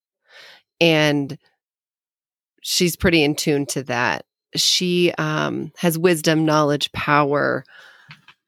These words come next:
Um, let's see what else. Yeah, she's in tune with her intuition.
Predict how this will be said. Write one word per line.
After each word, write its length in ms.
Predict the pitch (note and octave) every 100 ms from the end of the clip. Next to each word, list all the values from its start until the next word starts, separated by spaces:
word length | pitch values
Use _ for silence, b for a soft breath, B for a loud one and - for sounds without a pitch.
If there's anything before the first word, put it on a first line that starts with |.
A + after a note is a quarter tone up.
| _ -
Um, 540 | E3 D#3 - A#1 D3 D#3+ _ _ _ _ _ - _ _ _ _ - - F3+
let's 140 | -
see 140 | F3 E3
what 120 | C#3
else. 380 | A2+ F3 - - _ _ _ - _
Yeah, 220 | G3 F#3+
she's 240 | F3 A#3 A3+
in 120 | C4+
tune 260 | - C4 C#4
with 120 | C4
her 140 | B3
intuition. 840 | G3+ - G3 - G3+ G3+ G#3+ G#3+